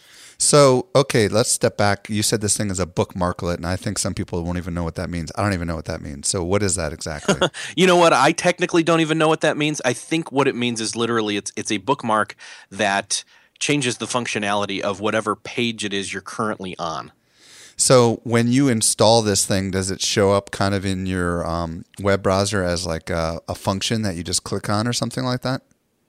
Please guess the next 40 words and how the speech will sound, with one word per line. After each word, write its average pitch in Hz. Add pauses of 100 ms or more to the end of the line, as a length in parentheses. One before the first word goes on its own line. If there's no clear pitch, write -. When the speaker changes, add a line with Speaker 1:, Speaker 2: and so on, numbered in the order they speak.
(460)
Speaker 2:
Yeah, 110
definitely. 92 (200)
Speaker 1:
W-, -
and 101
it -
looks -
like -
a 104
little 90
squirt, -
right? 82 (460)
Speaker 2:
Yes. 101 (460)
Speaker 1:
So -
Speaker 2:
Yeah, 127
it's 139
a -
little 165
drop. 113 (400)
Speaker 1:
So -
where 151
did 180
you 170
find, 139 (340)
well, 123
first 175
of 123
all, 110
for -
those 131
that, 117
uh, 107
wanna 117
use 113
the 113
first 123
thing 113
that 98
I 95
mentioned, 95
Firefox 104